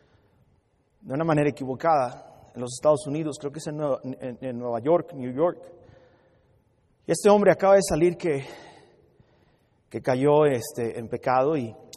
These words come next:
y tuvieron que, que correrlo de la iglesia donde él estaba. Me llamó mucho la atención porque este reporte, o más bien este artículo, fue escrito por alguien que decía ahí,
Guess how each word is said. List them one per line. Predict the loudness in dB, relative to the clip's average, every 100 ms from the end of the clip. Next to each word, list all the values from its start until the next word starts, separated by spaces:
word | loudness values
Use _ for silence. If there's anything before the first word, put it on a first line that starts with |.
| -18
y | -14
tuvieron | -8 -6 -6
que, | -4 0 0 -2 -14 -20 -20 _ _ _ _ -20 _ _ _ _ -20 -18
que | -8 -4
correrlo | -2 2 2 2
de | -2
la | -4
iglesia | -4 -4 -4 -8 -10 -14 -14
donde | -10
él | -10
estaba. | -8 -6 -6 -8 -14 -20 _ _ _ _ _ _ -4
Me |
llamó | 0 0
mucho | -2 2
la | 0
atención | 0 0 0
porque | 0 0 0
este | 0 4 4 2 -4 -16 -20 -20 -18
reporte, | -4 0 0 0 0 2 0
o | 0
más | -4 -6
bien | -4 -6
este | -2 -4
artículo, | -4 -8 -4 0 0
fue | 0 -8
escrito | -6 -8 -4 -4
por | -2 0
alguien | 0 -2
que | -4
decía | -4 -4 -2 2
ahí, | 2 0